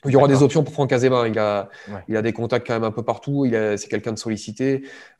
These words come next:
Speaker 1: euh, par la fédération italienne pour prendre la, la, la sélection italienne en vue de la Coupe du Monde.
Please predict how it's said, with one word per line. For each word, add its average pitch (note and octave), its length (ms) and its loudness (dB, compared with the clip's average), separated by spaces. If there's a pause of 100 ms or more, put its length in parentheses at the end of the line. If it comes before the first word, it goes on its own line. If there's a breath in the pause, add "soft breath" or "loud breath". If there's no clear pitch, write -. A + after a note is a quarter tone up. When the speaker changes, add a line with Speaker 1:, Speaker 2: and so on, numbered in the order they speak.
Speaker 1:
euh, G2+ 120 -2
par G#2+ 160 -6
la G#2 60 -4
fédération A2 420 -4
italienne A2 340 -2
pour G#2 120 -8
prendre A2 200 -6
la, F#2 720 -2
la, G2+ 380 -2
la G2 240 -2
sélection A2 400 -6
italienne A2 380 0
en G#2 80 0
vue G#2 100 -8
de G2 60 -8
la G#2 80 -4
Coupe G#2 160 -10
du G#2+ 80 -8
Monde. C3 260 -2